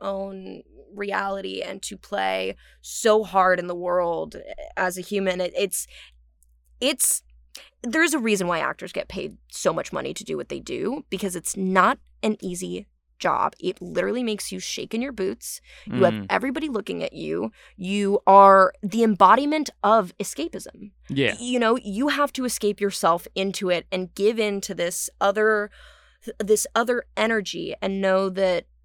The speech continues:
Speaker 1: somehow it's not you, but it is you.
Speaker 2: Yeah.
Speaker 1: It's, you know, it's, it's this interesting, icky blend. And they say, like, a true artist is somebody who's not afraid to destroy themselves and rebuild themselves.
Speaker 2: Yeah.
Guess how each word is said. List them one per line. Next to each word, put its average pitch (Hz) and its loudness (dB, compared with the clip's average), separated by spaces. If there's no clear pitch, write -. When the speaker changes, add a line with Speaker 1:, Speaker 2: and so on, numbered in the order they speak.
Speaker 1:
somehow 277 4
it's 233 0
not 208 4
you, 185 -2
but 170 -2
it 170 -2
is 139 -6
you. - -14
Speaker 2:
Yeah. 120 -4
Speaker 1:
It's, - -4
you 226 0
know, 247 4
it's, 226 0
it's 233 -2
this 233 -2
interesting, 247 -4
icky 208 -6
blend. 180 -6
And 165 -8
they 185 -2
say, 208 2
like, 214 0
a 185 -6
true 247 -4
artist 196 0
is 185 -10
somebody 180 -2
who's 175 -6
not 170 0
afraid 156 -6
to 170 -8
destroy 180 -2
themselves 240 2
and 202 -2
rebuild 175 0
themselves. - -10
Speaker 2:
Yeah. 110 -8